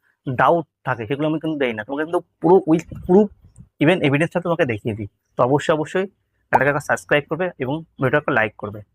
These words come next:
ঠিক আছে? তো চলো ফার্স্ট এবার দেখি যে পরীক্ষায় কোন বই থেকে কোথায় কোথায় আছে। দেখো, দেখো এটা সুবিদ দাসের বই, তোমরা অনেকে এই বইটা আমি কিনতে বলেছিলাম, খুব ভালো বই এটা, ঠিক আছে? এটা কিনতে পারো,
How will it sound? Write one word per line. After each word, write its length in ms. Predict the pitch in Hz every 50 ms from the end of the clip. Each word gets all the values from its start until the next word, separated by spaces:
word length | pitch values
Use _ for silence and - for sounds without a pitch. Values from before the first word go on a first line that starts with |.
| _ _ -
ঠিক 100 | 135 143
আছে? 120 | 139 - 175 - - _ _ _
তো 40 | - 143 -
চলো 160 | 147 139 131 120 -
ফার্স্ট 240 | 117 110 - - _ _ _ _ _ _ _ _ _ _ _ _ _ _ _ _ _ _ _ -
এবার 200 | 175 190 220 202 139 135
দেখি 200 | 127 - 175 214 - _ _ _ _ _ _ -
যে 140 | - - - - - 311
পরীক্ষায় 460 | 302 311 302 - - - 214 220 226 - _ -
কোন 140 | 175 170 180 185 165 120
বই 180 | 117 127 165 190 190 -
থেকে 140 | 202 214 214 -
কোথায় 200 | - 151 165 151 147
কোথায় 200 | 143 139 120 113 107
আছে। 120 | - - 107 104
দেখো, 160 | 104 - - _ _ _ _ _ _ _ _ _ _ _ _ _ _ _ _ _
দেখো 160 | 180 175 180 170 160 - - _ _ _
এটা 120 | - 196 170 -
সুবিদ 180 | - 156 170 165
দাসের 200 | 190 - - 190 147 127
বই, 100 | 127 123 -
তোমরা 160 | 156 165 175 165 156
অনেকে 200 | 156 151 - 190 175 156
এই 60 | 156 147
বইটা 180 | 165 165 190 180
আমি 100 | 170 180 -
কিনতে 180 | 165 160 151 180 160
বলেছিলাম, 300 | 143 123 - 127 139 196 202 _ _ _
খুব 100 | - 196 170 -
ভালো 160 | 143 147 170 175 147
বই 100 | 139 123 113
এটা, 140 | - - 110 104 - -
ঠিক 100 | 175 170
আছে? 80 | 147 135 135
এটা 80 | 147 - 147
কিনতে 180 | 135 131 143 135
পারো, 120 | 165 185